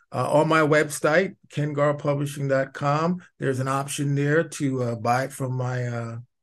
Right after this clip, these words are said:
book site, and then I'll, I will sign it and I will send it to you. So that option is there. Um,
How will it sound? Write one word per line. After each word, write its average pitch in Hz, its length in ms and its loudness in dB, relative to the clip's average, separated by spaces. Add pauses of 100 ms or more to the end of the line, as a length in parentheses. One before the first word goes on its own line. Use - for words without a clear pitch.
book 139 200 -4
site, 151 300 4
and 143 100 -4
then 131 220 -4
I'll, 123 260 -4
I 120 180 -2
will 117 200 -6
sign 127 440 -2
it 180 180 0 (260)
and 139 160 -2
I 135 140 0
will 135 240 0
send 123 320 -4
it 113 120 -8
to 113 120 -10
you. 113 100 -10
So 117 160 -10
that 135 200 0
option 110 420 -4
is 101 180 -10
there. 110 320 -8 (540)
Um, 202 640 2